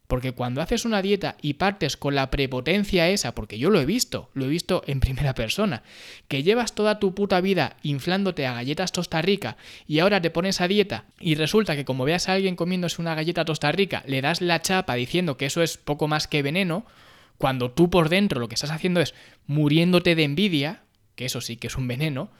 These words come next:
Y hay un experimento que ya lo compartí en otro podcast hace ya mucho tiempo y que creó un poco de controversia porque hay mucha gente que sigue sin entender las cosas realmente. Y el experimento psicológico es básicamente ir al supermercado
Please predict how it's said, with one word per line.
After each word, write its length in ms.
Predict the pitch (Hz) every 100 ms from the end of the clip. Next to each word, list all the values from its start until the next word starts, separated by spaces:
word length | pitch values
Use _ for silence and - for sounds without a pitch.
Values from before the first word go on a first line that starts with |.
| - - - -
Y 60 | 151
hay 140 | 175
un 100 | 233
experimento 760 | 214 - 170 160 175 185 208
que 460 | 208 139 117 101 85 -
ya 220 | 139 139
lo 80 | 190
compartí 420 | 208 185 156 180
en 80 | 160
otro 260 | 156 139
podcast 380 | 123 214 - 135
hace 160 | 139 143
ya 140 | 135
mucho 200 | 135 120
tiempo 400 | 123 196 190 160 -
y 100 | 160
que 160 | 151
creó 240 | 143 131 165
un 100 | 202
poco 300 | 214 208 196
de 320 | 170 160 143
controversia 760 | 160 151 143 127 202 233 185 170
porque 380 | 131 123 123 -
hay 160 | 143
mucha 300 | 175 233 233
gente 240 | 196 226 226
que 100 | 156
sigue 240 | - 202
sin 220 | 226 196
entender 580 | 170 147 135 147 214 - _ _ _
las 240 | - 131 -
cosas 460 | 214 254 131 110 -
realmente. 680 | 147 143 135 120 113 110 -
Y 80 | 143
el 80 |
experimento 560 | 139 139 135 135 165 240
psicológico 640 | - 208 185 208 202 165
es 100 | 156
básicamente 680 | 180 175 190 175 175 180 185
ir 160 | - 185
al 80 | 202
supermercado 800 | 196 180 151 139 - 160 185